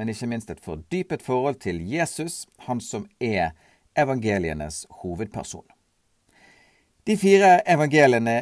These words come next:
er altså forfattet av henholdsvis Matteus, Markus, Lukas og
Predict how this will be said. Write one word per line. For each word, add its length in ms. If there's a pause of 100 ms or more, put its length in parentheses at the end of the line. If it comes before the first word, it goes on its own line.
er 160
altså 240
forfattet 560
av 320
henholdsvis 1040
Matteus, 560
Markus, 720
Lukas 560
og 300